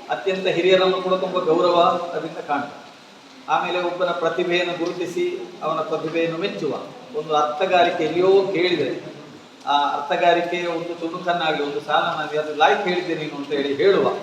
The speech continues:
ಈ ಒಂದು ಪ್ರಶಂಸೆ ಮಾಡುವಂಥ ಒಂದು ಒಳ್ಳೆಯ ಗುಣ, ಪರಗುಣ, ಪರಮಾಣುವನ್ನು ಪರ್ವತದಂತೆ ಪರಿಗಣಿಸಿ ಹೇಳುವಂಥ ಒಂದು ಗುಣ, ಅದೆಲ್ಲ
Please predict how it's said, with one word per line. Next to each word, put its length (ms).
ಈ 40
ಒಂದು 200
ಪ್ರಶಂಸೆ 540
ಮಾಡುವಂಥ 400
ಒಂದು 140
ಒಳ್ಳೆಯ 260
ಗುಣ, 180
ಪರಗುಣ, 400
ಪರಮಾಣುವನ್ನು 1040
ಪರ್ವತದಂತೆ 640
ಪರಿಗಣಿಸಿ 580
ಹೇಳುವಂಥ 380
ಒಂದು 160
ಗುಣ, 180
ಅದೆಲ್ಲ 1120